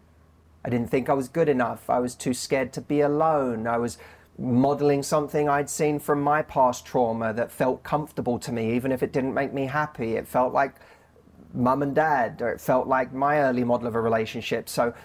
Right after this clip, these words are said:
I was modeling something that wasn't designed to make me happy. It was just within my comfort zone. You know, I have my trauma, my demons. I am as, I'm a, a victim to those things.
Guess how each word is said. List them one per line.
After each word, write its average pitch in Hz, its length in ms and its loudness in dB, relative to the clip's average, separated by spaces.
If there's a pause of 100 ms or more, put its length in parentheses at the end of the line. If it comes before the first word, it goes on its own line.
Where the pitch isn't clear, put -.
(260)
I 135 80 2
was 139 160 0
modeling 139 400 0
something 127 380 -2
that 127 100 2
wasn't 131 300 -4
designed 123 340 -2
to 131 80 -10
make 123 180 -2
me 120 140 -4
happy. 123 380 -2
It 113 60 -6
was 123 140 -6
just - 300 -6 (640)
within 127 300 2
my 117 140 2
comfort 110 500 -4
zone. 107 340 -2 (360)
You 143 80 2
know, 139 80 6
I 147 100 4
have 165 240 0
my 170 220 2
trauma, 143 380 0
my 135 200 0
demons. 131 520 -2
I 160 180 0
am 135 180 -2
as, 110 140 -4 (260)
I'm 175 260 0
a, 117 100 -4 (180)
a 123 100 -2
victim 139 500 0
to 156 100 -2
those 175 420 0
things. - 380 -8